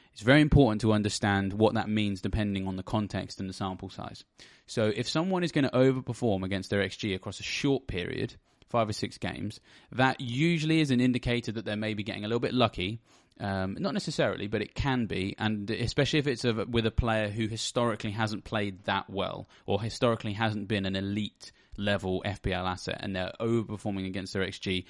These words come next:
over a short period of time, like five or six game weeks, that can be an indicator that they're just getting a bit sort of lucky with the shots they're taking and the positions they're finding themselves in. Now, overperformance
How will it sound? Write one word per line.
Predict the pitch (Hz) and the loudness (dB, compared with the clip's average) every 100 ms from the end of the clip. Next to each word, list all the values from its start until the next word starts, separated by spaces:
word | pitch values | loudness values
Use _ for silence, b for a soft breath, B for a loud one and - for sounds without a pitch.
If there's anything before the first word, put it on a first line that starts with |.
| B B | B B
over | 107 101 104 | 2 4 4
a | 95 | 2
short | - 113 95 | 6 6 6
period | - 101 92 90 | 6 4 4 2
of | |
time, | - 87 90 | 0 -2 -2
like | 95 | -2
five | - 92 | 0 -2
or | |
six | 98 95 | -4 -6
game | 92 | -6
weeks, | 90 92 | -6 -8
that | - - | -10 -8
can | - 110 104 | -4 -2 -2
be | 101 | -2
an | |
indicator | 98 90 - 95 90 | -4 -6 -4 -4 -4
that | 90 - | -4 -4
they're | 92 | -4
just | 98 - | -6 -6
getting | - 95 | -6 -6
a | |
bit | 90 95 | -8 -8
sort | - 92 | -8 -6
of | |
lucky | 95 95 95 | -4 -4 -6
with | 90 | -6
the | 92 | -4
shots | - 160 - | 0 0 0
they're | 123 | -2
taking | 123 110 110 104 101 B B B | 0 0 0 -4 -6 B B B
and | 98 95 | -4 -4
the | 92 | -4
positions | 104 123 110 | -2 -2 -2
they're | 98 | -4
finding | 95 95 87 | -4 -4 -6
themselves | 90 90 85 - | -8 -8 -10 -10
in. | - - B B B B | -14 -16 B B B B
Now, | 107 98 98 b b - | -2 -2 -4 b b 2
overperformance | 139 175 165 160 151 135 117 - | 4 4 0 -4 -2 0 -2 -4